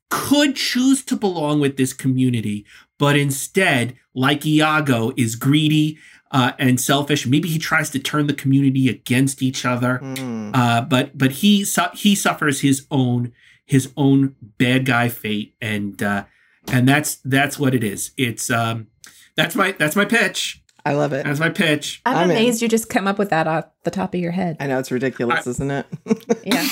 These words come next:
Speaker 2: Ridiculously awesome. No,
Speaker 3: Yeah.
Speaker 2: it's amazing.
Speaker 1: I
Speaker 2: I would
Speaker 3: It's a
Speaker 2: watch that.
Speaker 3: superpower.
Speaker 2: Yeah, it is a
Speaker 1: Okay.
Speaker 2: superpower.
Speaker 1: Okay.
Speaker 2: Good stuff.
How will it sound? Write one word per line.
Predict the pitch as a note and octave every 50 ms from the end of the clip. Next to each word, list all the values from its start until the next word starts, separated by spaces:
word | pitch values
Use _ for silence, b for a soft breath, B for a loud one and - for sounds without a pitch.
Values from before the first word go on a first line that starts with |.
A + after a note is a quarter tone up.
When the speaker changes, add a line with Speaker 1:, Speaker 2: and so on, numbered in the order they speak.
| - - -
Speaker 2:
Ridiculously | D#3 D#3 F3 F3 F#3 F#3 F3+ E3+ F3+ F#3+ F3+ -
awesome. | C3+ C3+ C3+ C3+ - - B2+ B2 B2+ B2+ - -
No, | - D3+ D3 C3 - - - -
Speaker 3:
Yeah. | - C4+ G3 F3
Speaker 2:
it's | F3 D#3 -
amazing. | F3+ F#3+ F#3 F#3 G#3 A#3+ B3 G3 E3+ C#3+ C3
Speaker 1:
I | E3
Speaker 2:
I | D3+ F3 F3+ F#3
would | G3 G#3
Speaker 3:
It's | G#3
a |
Speaker 2:
watch | A#3+ C4 A#3+
that. | A3+ G3+ D#3 B2 A2+
Speaker 3:
superpower. | E3+ E3 F3+ G3 G3+ G#3 G3 - -
Speaker 2:
Yeah, | G3 G#3
it | A3
is | B3+ C#4 C4+ A#3 F#3 -
a | - E3+
Speaker 1:
Okay. | E3 A3+ - F#4
Speaker 2:
superpower. | C#4+ - G#2 G#2+ B2 - _ _ _ _ _ _ _ _ _ _ _ -
Speaker 1:
Okay. | E3+ G3 G3+ - F#3+
Speaker 2:
Good | F#3+ -
stuff. | - - C3+ B2+ A2 - -